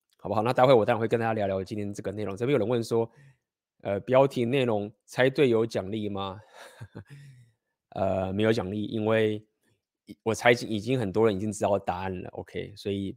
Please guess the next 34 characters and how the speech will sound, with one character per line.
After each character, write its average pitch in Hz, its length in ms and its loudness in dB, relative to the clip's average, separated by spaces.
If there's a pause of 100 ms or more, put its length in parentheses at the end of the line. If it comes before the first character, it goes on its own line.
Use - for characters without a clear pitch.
这 131 140 2
个 120 120 4
东 120 160 2
西 120 120 -2
没 120 80 0
有 107 60 2
那 110 80 -2
么 110 100 0
神 98 180 -4
秘。 104 320 -6 (280)
如 117 120 -6
果 120 140 2
说 120 120 2
你 120 100 0
有 110 80 2
参 113 200 -4
加 110 180 4
这 110 140 -4
次 110 120 -4
的 101 40 0
神 104 140 -8
秘 107 80 -6
讲 92 160 -6
座， 98 120 -6
你 92 80 -10
应 92 40 -12
该 104 120 -2
知 104 80 -6
道 104 100 0
答 90 120 -8
案 92 160 -10
是 98 80 -20
什 - 160 -20
么。 104 160 -20